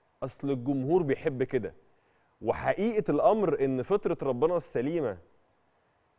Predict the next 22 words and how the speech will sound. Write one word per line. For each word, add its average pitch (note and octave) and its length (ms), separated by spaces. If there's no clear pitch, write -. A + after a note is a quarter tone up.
في - 120
البني C#3+ 320
آدم F3 200
السوي E3 420
الطبيعي D3+ 720
إنه C3 200
دايمًا G3 340
بيبقى E3 380
ميال C#3 760
للحاجة E3+ 440
الحلوة، C#3 560
الحاجة C3 300
اللي A#2 140
فيها A#2+ 220
خير، B2 300
الحاجة C3 280
الطيبة، B2 460
الحاجة D3 260
الإيجابية، A#2+ 500
الكلمة D3+ 520
الطيبة A#2+ 480
يعني. E2 260